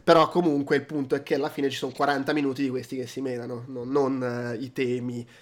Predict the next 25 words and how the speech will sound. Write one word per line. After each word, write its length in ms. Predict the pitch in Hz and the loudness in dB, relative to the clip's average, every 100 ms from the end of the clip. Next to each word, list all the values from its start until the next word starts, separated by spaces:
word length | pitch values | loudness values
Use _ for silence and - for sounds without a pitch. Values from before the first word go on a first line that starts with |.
| - | -12
i 80 | 135 | -8
grandi 580 | 131 143 160 156 143 139 | -4 0 0 0 -4 -4
temi 400 | 151 143 135 135 | 0 2 0 0
che 100 | 135 | -4
per 140 | 143 | -6
cinque 400 | 139 - 139 135 | -6 -4 -4 -2
minuti 260 | 139 139 135 | -2 -2 -4
vengono 300 | 135 135 127 | -6 -6 -8
trattati. 580 | 135 127 - 120 120 120 - - - - | -12 -14 -16 -16 -14 -16 -20 -20 -14 -6
E 80 | |
secondo 200 | 165 208 | 0 2
me 80 | 240 | 2
un 120 | 139 | 0
po' 120 | - 208 | 2 2
il 80 | |
problema 280 | - 151 185 | 2 0 0
è 60 | 135 | 2
quello, 280 | 208 139 117 | 4 4 2
tant'è 360 | 151 156 196 | -2 2 2
che 120 | 151 | 2
poi 220 | 135 170 - | 0 0 0
quali 160 | 143 | -4
sono 180 | 156 151 | -2 -4
i 60 | 123 | -4
film, 380 | 143 135 127 | -6 -4 -4